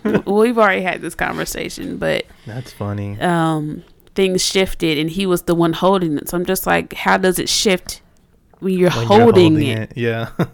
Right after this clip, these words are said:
Speaker 1: <laughs>
Speaker 2: He said, "Well, you're driving wild." I'm just like, "It can't be that bad." He's like, "Oh, things are moving. Things are moving."
Speaker 1: Are you, are you a road rager?
Speaker 2: I don't think I am.
Speaker 1: Do you do the speed limit?
Speaker 2: Yeah.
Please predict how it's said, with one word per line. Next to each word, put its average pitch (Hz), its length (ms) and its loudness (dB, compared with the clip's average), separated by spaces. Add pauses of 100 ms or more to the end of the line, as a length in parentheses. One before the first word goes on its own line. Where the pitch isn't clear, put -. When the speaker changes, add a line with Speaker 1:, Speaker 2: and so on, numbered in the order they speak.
(140)
Speaker 1:
<laughs> - 400 -10
Speaker 2:
He 202 180 0
said, 185 260 -4
"Well, 175 120 -2
you're 202 140 2
driving 196 480 0
wild." 156 420 -8
I'm 226 120 0
just 226 220 -4
like, 208 240 -6 (340)
"It 226 120 -4
can't - 260 -2
be - 100 -8
that - 220 -10
bad." - 260 -12 (720)
He's 180 280 -2
like, 143 180 -2
"Oh, 180 200 6
things 226 300 0
are 247 100 -2
moving. 247 420 0
Things 285 520 2
are 269 80 4
moving." 277 440 2
Speaker 1:
Are 107 40 2
you, 113 240 -2 (140)
are 113 60 -4
you 117 180 -2
a 113 60 0
road 107 260 -2
rager? 123 380 -6 (840)
Speaker 2:
I 285 40 -6
don't 370 180 -6
think - 240 -12
I - 60 -16
am. - 200 -16 (720)
Speaker 1:
Do 113 100 -8
you 110 40 -6
do 113 100 -2
the 110 80 -2
speed 107 260 -8
limit? 123 300 -8 (260)
Speaker 2:
Yeah. 285 360 -4